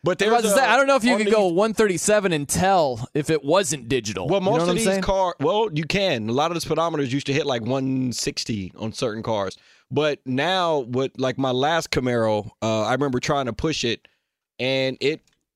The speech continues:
Speaker 1: they had a, a cap on it of one, I think it was one seventeen was the fastest that I can push it. This one, I think I've, the fastest I've gotten it is one twenty-two. But that was just to see what I can do,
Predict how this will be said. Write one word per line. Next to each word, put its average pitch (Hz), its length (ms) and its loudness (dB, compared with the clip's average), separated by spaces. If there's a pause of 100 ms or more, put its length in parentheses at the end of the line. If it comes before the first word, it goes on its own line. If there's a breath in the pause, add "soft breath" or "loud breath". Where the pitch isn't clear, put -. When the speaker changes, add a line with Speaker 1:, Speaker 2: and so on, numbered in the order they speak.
(140)
Speaker 1:
they 123 100 -2
had 156 200 0
a, 120 380 0
a 107 60 -4
cap 175 380 -2
on 139 200 -2
it 120 260 -2
of 117 440 0
one, 143 840 -2
I - 580 -18
think 151 120 -4
it - 20 -2
was 113 120 -4
one 131 280 0
seventeen 127 960 -4
was 104 160 -6
the 104 100 -6
fastest 110 440 -4
that 101 100 -2
I 101 80 -2
can 92 160 -8
push - 320 -8
it. - 80 -12 (640)
This 143 320 -2
one, 147 160 0
I 123 100 -2
think 123 340 -4
I've, 107 280 -4
the 107 100 -4
fastest 113 540 -4
I've 104 160 -2
gotten 107 240 -4
it 101 80 -4
is 98 100 -6
one 104 280 -4
twenty-two. 101 880 -8 (1400)
But 107 200 -6
that 123 140 -2
was 123 140 -2
just 120 260 -4
to 117 200 -4
see - 220 -4
what 113 140 -2
I 110 100 0
can 98 260 -6
do, 98 360 -4